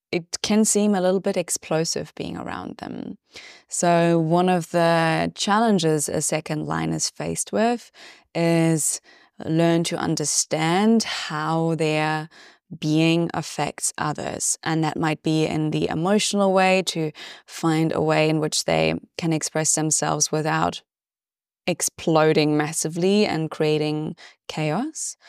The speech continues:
And that might also be a way in which they learn to put themselves into other people's shoes who don't have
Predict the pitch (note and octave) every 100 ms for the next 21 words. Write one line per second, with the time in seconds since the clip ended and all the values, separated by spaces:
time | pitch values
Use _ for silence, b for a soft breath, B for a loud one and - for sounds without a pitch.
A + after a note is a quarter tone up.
0 | B B B F#3 F#3+ F#3+ - F3+ - G3
1 | A3 G#3+ F#3 F3 F#3 F#3 F#3 F3+ - _
2 | - F3 E3+ E3 E3 E3 E3+ D#3+ D#3+ -
3 | - - D#3+ D#3+ D#3+ D#3+ E3+ D#3 D#3 E3
4 | E3+ E3+ F3 - E3 - D#3+ E3 - E3
5 | - - E3 - E3 D#3 D#3+ - - E3
6 | D#3+ F3+ E3+ - B B B B - G3
7 | F3+ F3+ F3+ E3 F#3+ G#3 B3 A#3+ - D3+
8 | D#3 D#3 D3+